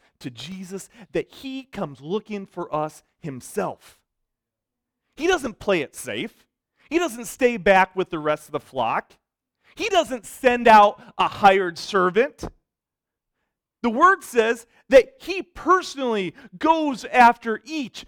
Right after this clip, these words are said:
and every one. He spends his energy, his time, his effort. He is willing to come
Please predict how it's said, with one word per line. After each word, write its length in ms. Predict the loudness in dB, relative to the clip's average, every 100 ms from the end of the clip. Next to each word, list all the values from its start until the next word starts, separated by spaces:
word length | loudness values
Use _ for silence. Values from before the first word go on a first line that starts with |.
| -6
and 160 | -2 0
every 340 | 2 2 0
one. 600 | -6 2 6 6 4 -2 -18 _ _ _ _ _ _
He 140 | -4
spends 440 | -4 0 0 0 -2
his 280 | -2 -2 0
energy, 580 | 0 0 -4 -8 -8 _ _ _
his 400 | 2 2 -2 -12
time, 580 | -2 2 2 2 -6 -14 _ 0
his 320 | 2 2 0
effort. 640 | 4 4 4 -2 -2 -12 _ _ _ _ _ _ _ _ _
He 200 | -6 -4
is 200 | -4 -8
willing 760 | -14 -6 -2 -2 -2 -4 -4 -8 _ -8
to 180 | -8
come 600 | -8 2 4 4 2 -2